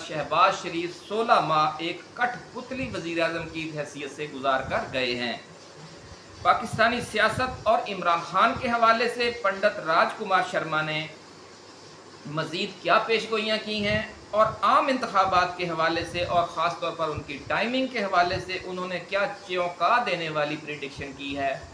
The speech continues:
इसकी तफसील बयान करने से पहले हम नए आने वाले दोस्तों से गुजारिश करेंगे कि वो इस चैनल को सब्सक्राइब करके बेल आइकन ज़रूर दबाएं ताकि हमारी नई आने वाली वीडियोज़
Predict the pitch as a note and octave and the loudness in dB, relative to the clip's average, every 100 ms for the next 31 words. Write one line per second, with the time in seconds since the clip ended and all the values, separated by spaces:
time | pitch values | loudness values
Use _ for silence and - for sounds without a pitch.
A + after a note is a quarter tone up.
0 | - - - G3+ - G3+ F3+ - - C4 | -18 -14 -12 -12 -10 -8 -8 -8 -8 -6
1 | A#3 G#3+ F3+ E3+ C#3+ C3 B2+ C3 - E3 | -2 0 0 0 -4 -4 -8 -10 -4 -2
2 | E3+ E3 E3 - - - F3+ F3 F3 F3 | 0 -2 -2 -8 -14 -10 -2 0 0 2
3 | C4+ A#3+ G3 E3+ D#3 C3+ F3 G3+ B3+ C4 | 4 4 2 0 -2 -4 -6 -6 -8 -8
4 | G3+ D#3+ D3 D3 - D#3 D#3 E3 D#3 D#3 | -8 0 0 -2 -6 -6 -6 -6 -8 -8
5 | D#3 - G3 G#3 G#3 G#3 F#3 - D3 - | -8 -8 -2 0 0 -4 -8 -4 -4 -2
6 | D#3 F3 F3 F#3+ F#3+ G3+ F#3+ E3+ A3+ A#3+ | 0 0 0 -2 -2 -6 -6 -2 0 0
7 | A3+ G#3+ F#3 F3+ F3+ F3 E3+ E3+ F3 - | 0 -4 -4 -2 0 0 0 0 -2 -8
8 | - - F3 F3 E3+ D#3+ D#3+ E3 D#3 F#3+ | -18 2 2 4 -2 0 0 0 -2 -2
9 | A3+ G#3+ G#3 G3+ G#3 G3 G3 G3+ G#3 | 2 2 4 2 2 -2 -4 -4 -2